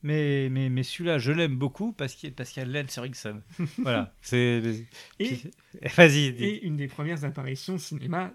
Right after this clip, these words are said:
Speaker 2: d'Henry Cavill,
Speaker 1: Voilà.
Speaker 2: dans le rôle d'un teenager, euh, chaud de la, chaud du pantalon.
Speaker 1: Voilà. Alors, l'histoire, ça, en gros, euh, c'est, c'est des fans de jeux vidéo qui
Speaker 2: Qui jouent à un jeu vidéo qui s'appelle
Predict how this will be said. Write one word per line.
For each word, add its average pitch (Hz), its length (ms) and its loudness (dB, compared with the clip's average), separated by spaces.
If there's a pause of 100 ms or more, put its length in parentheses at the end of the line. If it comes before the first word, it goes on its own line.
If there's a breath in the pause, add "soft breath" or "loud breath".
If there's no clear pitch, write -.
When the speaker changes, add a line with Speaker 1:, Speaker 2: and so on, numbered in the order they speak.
Speaker 2:
d'Henry 139 440 -6
Cavill, 156 560 0 (120)
Speaker 1:
Voilà. 127 300 -6 (300 loud breath)
Speaker 2:
dans 139 100 -4
le 135 100 -2
rôle 131 220 -4
d'un 139 100 -4
teenager, 139 680 -4
euh, 131 120 -4
chaud 143 220 -10
de 139 80 -4
la, 127 320 -8
chaud 139 140 -8
du 135 100 -6
pantalon. 131 320 -12 (340)
Speaker 1:
Voilà. 101 240 -4 (500 loud breath)
Alors, 117 300 -6 (280)
l'histoire, 156 680 -4
ça, - 160 -10
en 120 180 -6
gros, 143 540 -6
euh, 123 640 -4
c'est, 120 460 -12
c'est - 160 -10
des 135 80 4
fans 185 220 2
de 175 120 4
jeux 165 120 2
vidéo 143 540 0
qui 120 1200 -10 (320 loud breath)
Speaker 2:
Qui 147 100 -4
jouent 170 120 -2
à 180 40 -2
un - 20 -2
jeu 156 120 -2
vidéo 175 220 -4
qui 190 80 -12
s'appelle 147 280 -6